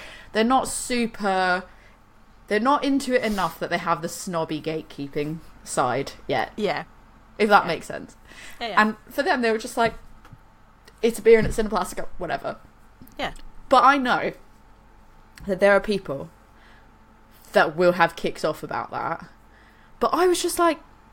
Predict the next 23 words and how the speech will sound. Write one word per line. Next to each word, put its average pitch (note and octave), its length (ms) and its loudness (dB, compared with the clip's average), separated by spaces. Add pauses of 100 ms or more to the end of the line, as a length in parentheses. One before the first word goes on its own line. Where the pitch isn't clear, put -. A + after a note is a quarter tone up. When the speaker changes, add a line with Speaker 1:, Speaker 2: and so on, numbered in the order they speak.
(520)
Speaker 1:
"It's D4+ 160 -6
fine." C4+ 300 -4 (160)
It C4+ 60 2
was C4 100 0
a C4+ 40 -2
plain D4 440 0
plastic C4+ 400 -2
cup. - 460 -6 (540)
Or A#3+ 160 4
a - 20 6
Speaker 2:
Like, A3 120 2
Speaker 1:
brewery A#3 320 8
had A3 240 6
Speaker 2:
when - 100 -6
Speaker 1:
that, G3+ 160 4
their G#3 160 6
own G#3 200 4
printed G3+ 460 -2
plastic G3+ 400 -2
cups, G3+ 300 0
Speaker 2:
Yeah. A#3 120 -4
Speaker 1:
but, G3 120 4
like, G3 260 0